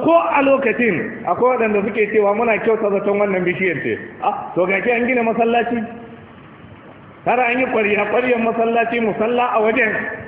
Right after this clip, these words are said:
kowa yana yin sallah. Shi yasa lokacin da Umar ɗan Khattab ya zo a shugabancinsa, ya ce duk bishiyoyin a sassare su, a ƙona su, a shege, a sheke su, ya ce a birkita wajen.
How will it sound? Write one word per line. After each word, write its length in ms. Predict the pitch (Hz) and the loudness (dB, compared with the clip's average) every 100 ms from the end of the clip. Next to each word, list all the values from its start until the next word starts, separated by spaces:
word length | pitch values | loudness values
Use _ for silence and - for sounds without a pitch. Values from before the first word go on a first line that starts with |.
| - | -2
kowa 260 | 269 247 247 | 4 4 4
yana 240 | 254 247 226 | 2 2 2
yin 140 | 233 | 2
sallah. 480 | 254 262 247 - - - - - - - - - - - - - - - - | 0 2 0 -2 -8 -12 -16 -18 -20 -20 -20 -20 -20 -20 -20 -20 -14 -14 -4
Shi 80 | - | 2
yasa 280 | 208 220 214 | 2 2 2
lokacin 420 | 220 214 208 220 | 2 0 0 2
da 80 | 214 - | 0 0
Umar 220 | 240 220 - | 0 0 0
ɗan 160 | 220 | -2
Khattab 800 | 220 190 202 196 143 - - - | -2 0 2 2 2 -4 -10 0
ya 120 | 190 | 0
zo 140 | 214 233 | 4 4
a 140 | 190 | 2
shugabancinsa, 1120 | 190 226 226 226 226 220 190 147 127 - - - | 2 2 2 2 2 2 2 0 0 -4 -10 -2
ya 100 | 208 | -2
ce 180 | 226 214 165 | 2 0 2
duk 240 | 285 - | -2 0
bishiyoyin 560 | 302 214 262 254 247 226 | -2 0 4 4 4 2
a 100 | 190 | 0
sassare 500 | 175 214 196 190 190 | -2 -2 -2 0 0
su, 100 | 202 | 2
a 80 | 185 - | 0 2
ƙona 340 | 220 233 202 | 2 2 0
su, 80 | 196 | 0
a 120 | 175 | 0
shege, 560 | - 214 233 214 - - - - | 0 0 2 0 -2 -6 -10 -4
a 100 | 180 | -2
sheke 400 | 285 294 294 226 180 | 0 -2 0 -2 0
su, 160 | 156 147 - - | 0 -2 -8 0
ya 120 | 214 | 0
ce 100 | 247 - - | 0 -2 -2
a 60 | 185 | -2
birkita 520 | 220 302 285 277 214 | 0 0 0 0 2
wajen. 380 | 240 233 262 | 2 2 2